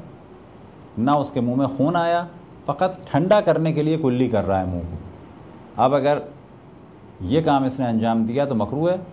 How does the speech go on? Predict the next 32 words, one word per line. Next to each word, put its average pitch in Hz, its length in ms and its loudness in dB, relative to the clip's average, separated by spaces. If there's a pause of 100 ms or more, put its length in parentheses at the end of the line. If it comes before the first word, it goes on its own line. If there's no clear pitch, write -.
(140)
लेकिन 110 280 0
अगर 131 200 0
ये 127 120 0 (120)
पानी 170 480 -2 (200)
हलक 139 280 2
में 143 140 0
चला 104 280 0
गया 90 300 -4 (200)
या 113 280 4 (100)
इसकी 135 320 -4
नीयत 151 400 0
ही 196 80 0
यही 151 220 0
थी 151 180 -2
कि 143 120 -4
पानी 127 360 0
हलक 113 320 0
में 131 100 -2
चला 113 240 0
जाए 117 260 2
और 107 200 0
इस 107 100 -4
बहाने 110 360 -2
कुछ 113 200 -4
पानी 107 320 0
में 113 160 0
पी 110 240 -4
लूँ 160 240 0 (500)
तो 98 80 -2
कतन 123 300 0
इसका 113 220 -2
रोज़ा 101 340 0